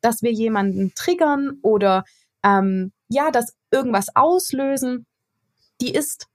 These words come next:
da, die kann da sein. Ähm, und jetzt ist natürlich die Sage, die Sache im nächsten Schritt, wenn sowas passiert, wie gehen wir damit um? Und ich bin ganz ehrlich, alleine hätte ich das nicht geschafft.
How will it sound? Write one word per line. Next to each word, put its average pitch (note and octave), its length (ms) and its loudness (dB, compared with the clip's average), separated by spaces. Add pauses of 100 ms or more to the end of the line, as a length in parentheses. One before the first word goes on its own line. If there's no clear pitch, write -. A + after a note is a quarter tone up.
(140)
da, A3 480 0
die A3 80 -4
kann A#3+ 340 -4
da A3+ 280 0
sein. F3 420 -2 (680)
Ähm, A#3 420 -2
und B3+ 120 -2
jetzt D4 160 -2
ist D#4 80 0
natürlich C#4+ 300 0
die B3 100 -6
Sage, A#3 360 2
die - 240 -10
Sache A#3+ 260 0
im G#3+ 120 0
nächsten G#3+ 340 -2
Schritt, E4+ 260 -2
wenn A3 160 0
sowas G3+ 320 0
passiert, C4 380 -2
wie A#3 100 -4
gehen A3 260 -2
wir G#3 80 0
damit F#3 360 -4
um? F#3+ 300 -4 (120)
Und A3+ 240 -4
ich - 280 -6 (140)
bin A#3 140 -2
ganz A3+ 300 -2
ehrlich, A#3 540 -2 (400)
alleine G#3+ 460 0
hätte A#3+ 240 -6
ich G3+ 60 -8
das G#3 180 -4
nicht D4 240 -6
geschafft. - 400 -6